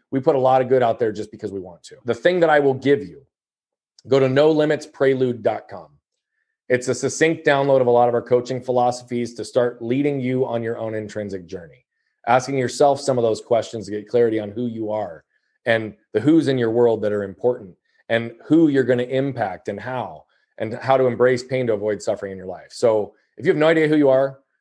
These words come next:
you think you're very, very clear on who you are, you're somewhere in between, this will be of value to you. And again, if that's all you ever need,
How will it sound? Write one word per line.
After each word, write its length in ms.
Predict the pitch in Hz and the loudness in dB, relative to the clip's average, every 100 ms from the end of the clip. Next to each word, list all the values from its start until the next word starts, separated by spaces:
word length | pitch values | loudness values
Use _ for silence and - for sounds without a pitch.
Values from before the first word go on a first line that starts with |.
| _ - | _ -4
you 140 | 131 | -2
think 260 | 143 151 151 | 0 0 2
you're 180 | 143 | 2
very, 260 | 113 143 147 | 4 2 4
very 200 | 143 135 | 4 2
clear 200 | 135 135 | 2 2
on 100 | 127 | 2
who 120 | 123 | 0
you 100 | 120 | 0
are, 180 | 117 113 | 2 0
you're 140 | 104 | -2
somewhere 260 | 98 123 123 | -4 -4 -4
in 80 | 113 | -4
between, 320 | 98 110 107 | -8 -8 -6
this 140 | 107 | -6
will 80 | 120 | -4
be 100 | 113 | -2
of 80 | 104 | 0
value 280 | 101 104 110 | 0 0 -2
to 60 | |
you. 180 | 107 110 | -2 -2
And 80 | 101 | -2
again, 220 | 95 110 | -4 -4
if 80 | 104 | -2
that's 160 | 117 - | -6 0
all 200 | 120 127 | 2 4
you 140 | 139 | 4
ever 120 | 127 | 2
need, 340 | 123 127 135 | 0 0 -2